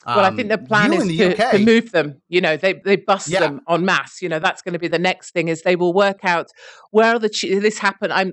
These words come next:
Speaker 1: I'm, the reason I say it is it's the playbook that was used in the U K. Find the cheapest hotels that are run down and shut. The state buys them up,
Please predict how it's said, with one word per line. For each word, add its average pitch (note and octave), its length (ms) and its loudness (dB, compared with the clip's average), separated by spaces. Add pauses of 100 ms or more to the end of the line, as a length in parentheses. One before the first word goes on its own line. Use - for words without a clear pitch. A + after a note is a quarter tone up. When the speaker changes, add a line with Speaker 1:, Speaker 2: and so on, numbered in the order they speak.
Speaker 1:
I'm, F3 200 -6
the F#3 100 -6
reason G3 200 0
I E3+ 60 0
say F#3+ 300 0
it - 100 -2
is D3+ 160 -10
it's - 140 -14
the E3 100 -14
playbook F3 500 -2
that D#3 120 -8
was D#3+ 180 -8
used F3 180 -4
in D3+ 120 -6
the D3 80 -8
U D3+ 120 -6
K. F3+ 360 -2 (340)
Find A#3 300 0
the A#3 80 -8
cheapest A#3+ 560 -8
hotels G3 640 -2
that F3+ 140 -6
are F3 60 -4
run E3+ 240 0
down D#3 240 -4
and D3 140 -10
shut. G#3+ 300 0 (460)
The F3+ 80 -6
state - 440 -2
buys D#3+ 340 0
them E3 160 -2
up, - 260 -2